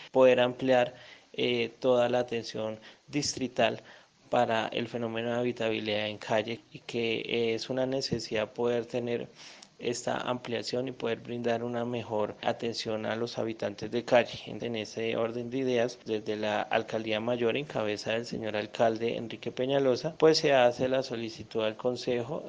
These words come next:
que es directamente los que velan por la aprobación de estos presupuestos.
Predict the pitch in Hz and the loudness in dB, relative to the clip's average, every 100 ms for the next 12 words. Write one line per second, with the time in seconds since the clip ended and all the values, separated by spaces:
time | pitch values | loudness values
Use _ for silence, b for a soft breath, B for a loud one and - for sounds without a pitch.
0 | 113 120 110 107 107 107 - - 127 120 | -10 -6 -4 -2 -4 -4 -8 -8 -2 -2
1 | 117 117 123 117 120 120 117 B B B | -2 -4 -6 -6 -2 -2 -4 B B B
2 | 135 147 147 - 131 123 113 110 127 131 | 6 8 8 2 -4 -4 -6 -8 0 4
3 | 131 127 135 143 143 127 120 117 120 117 | 4 4 2 0 -2 0 0 -4 -2 -2
4 | 117 117 113 - 110 113 113 123 117 - | 0 0 0 -2 -4 -4 -4 -4 -4 -6
5 | - 117 117 107 110 107 - - - | -4 -4 -4 -6 -4 -4 -6 -10 -14